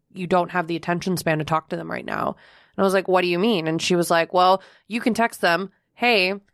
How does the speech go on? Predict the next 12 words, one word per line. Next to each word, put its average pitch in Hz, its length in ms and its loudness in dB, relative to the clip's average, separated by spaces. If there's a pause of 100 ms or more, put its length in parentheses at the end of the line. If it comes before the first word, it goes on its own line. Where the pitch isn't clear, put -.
(360)
thanks 214 200 0
for 214 80 -2
reaching 196 240 0
out 196 200 0
to - 80 -8
me. 170 240 0
So 202 200 0
great 185 200 0
to 190 80 -4
hear 190 160 2
from 185 200 -6
you. 170 240 2